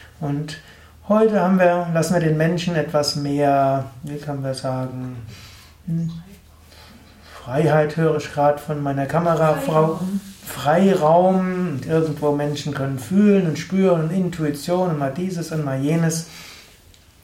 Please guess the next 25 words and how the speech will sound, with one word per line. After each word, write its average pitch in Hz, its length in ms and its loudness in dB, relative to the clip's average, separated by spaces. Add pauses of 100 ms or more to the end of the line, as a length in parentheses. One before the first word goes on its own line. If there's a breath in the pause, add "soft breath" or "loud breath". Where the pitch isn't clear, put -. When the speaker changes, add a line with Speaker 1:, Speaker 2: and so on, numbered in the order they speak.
Speaker 1:
Und 170 180 0
weil 170 180 4
die 170 100 -2
moderne 160 460 2
spirituelle 165 680 2
Welt 175 440 0
mehr 156 420 4 (340 loud breath)
von 151 580 -4
Easygoing 180 880 4
geprägt 160 600 2
ist, 160 380 -4
sind 233 180 0
wir 196 80 0
auch 160 120 -2
bei 175 140 4
Yoga 160 360 0
Vidya 151 340 0
nicht 131 260 -6
mehr 139 140 -2
so - 140 -12
ganz, 139 340 -4 (320 loud breath)
nicht 151 180 -2
ganz 139 220 -4
frei 143 320 2
davon. 131 360 -4